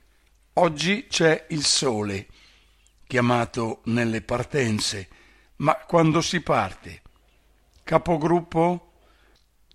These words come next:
Guadagnato un pacchetto di sigarette nazionali esportazioni. Oggi l'orchestra del campo ha suonato per noi belle canzoni.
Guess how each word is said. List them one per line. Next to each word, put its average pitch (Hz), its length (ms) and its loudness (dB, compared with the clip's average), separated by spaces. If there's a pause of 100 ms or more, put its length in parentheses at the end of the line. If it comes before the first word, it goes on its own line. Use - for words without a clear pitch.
(280)
Guadagnato 160 680 4
un 151 140 2
pacchetto 170 500 -2
di 139 140 0
sigarette 147 760 0
nazionali 143 1000 2
esportazioni. 127 1120 -4 (1080)
Oggi 170 380 2
l'orchestra 156 720 0
del 147 240 2
campo 139 600 2 (260)
ha 139 140 0
suonato 151 640 2
per 175 240 0
noi 113 500 2
belle 117 460 -4
canzoni. 104 720 -4